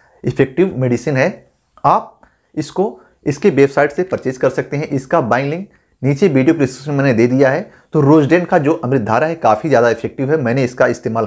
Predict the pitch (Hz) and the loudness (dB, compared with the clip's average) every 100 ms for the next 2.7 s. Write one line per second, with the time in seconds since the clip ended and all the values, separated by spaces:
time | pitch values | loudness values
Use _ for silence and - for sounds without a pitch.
0 | - 117 135 170 - - 180 214 208 170 | -4 -2 0 -2 -8 0 2 2 0 0
1 | 156 160 127 - 139 139 117 107 113 110 | 0 0 0 -2 -4 -2 0 0 -2 -2
2 | 147 127 98 107 117 117 170 | -2 -2 0 0 0 -2 -8